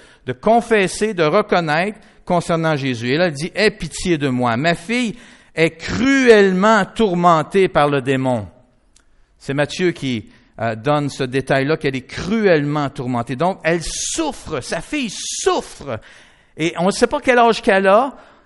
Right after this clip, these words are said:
On sait que c'est une fillette, donc elle, elle doit pas être tellement âgée. Peut-être au début de l'adolescence, mais on, on n'a pas de, d'indication précise sur son âge. Mais on sait qu'elle souffre terriblement, elle est cruellement tourmentée.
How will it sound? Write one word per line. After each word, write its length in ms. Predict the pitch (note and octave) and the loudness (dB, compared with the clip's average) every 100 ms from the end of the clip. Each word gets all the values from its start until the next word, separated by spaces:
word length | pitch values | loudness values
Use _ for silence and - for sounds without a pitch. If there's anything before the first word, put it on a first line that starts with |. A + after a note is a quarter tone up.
| _ | _
On 80 | D3 | -6
sait 180 | D#3 B3+ | -4 -4
que 100 | G#3+ | -4
c'est 160 | - F#3+ | -2 -4
une 120 | D#3+ | -4
fillette, 560 | - - G3+ G3 A#3 | -6 -6 2 2 2
donc 260 | F#3+ G3+ F#3+ | 0 -2 -2
elle, 140 | D#3+ - | -4 -6
elle 280 | C3 C3+ | -8 -6
doit 140 | C#3+ F#3+ | -4 -2
pas 120 | B3 | -2
être 100 | A#3+ | 0
tellement 400 | G#3 F#3+ G3 F#3+ - | 0 0 0 -2 2
âgée. 540 | D#3+ D#3+ D3 C3+ E3+ | 4 4 2 0 -2
Peut-être 380 | A3 F#3+ A3+ A3 | -2 -2 0 0
au 80 | G#3+ | 0
début 240 | F3+ F#3 | -2 -4
de 40 | G3 | -2
l'adolescence, 720 | F#3 F3 E3 D3 D#3 F3+ F#3+ | 0 2 0 0 -2 -2 -2
mais 80 | G3+ | -2
on, 280 | G#3 G3 | -2 -2
on 20 | F#3+ | -2
n'a 120 | G#3 | -2
pas 200 | C4+ B3+ | 0 0
de, 200 | F#3 D3 - - - | 2 -2 -4 -20 -8
d'indication 720 | B2+ F#3 D#3+ - F3+ E3+ G#3 | -2 -2 0 2 2 2 -2
précise 640 | E3 - G#3+ - A#3+ A#3+ F#3+ | -4 -2 -2 -2 -4 -6 -6
sur 200 | F3+ - | -8 -6
son 280 | E3+ D3 C3+ | -2 0 0
âge. 480 | B2+ F3+ A#3+ F3+ - - _ _ _ _ | 2 2 -2 -6 -14 -20 _ _ _ _
Mais 260 | D3 G#3 G#3+ | -2 0 0
on 120 | F3 | -2
sait 240 | F#3 - C4 | -2 -4 -4
qu'elle 220 | A3 E3 | -2 -2
souffre 800 | - - - - C#4 B3+ - E3 | -6 -12 -12 -8 -6 -6 -6 -10
terriblement, 640 | - - A#3 G#3+ F3 E3 D#3 | -8 -6 -4 -2 -2 0 0
elle 140 | D#3 | 0
est 100 | D3+ | -4
cruellement 760 | - - C#4 C4 G#3+ G3+ A3+ G#3 - - | -8 -6 0 2 0 0 -4 -6 -12 -8
tourmentée. 960 | C#4 G#3 F#3 E3+ D3 - D#3 A2+ - | -6 -4 -2 -2 -2 -4 -4 -4 -8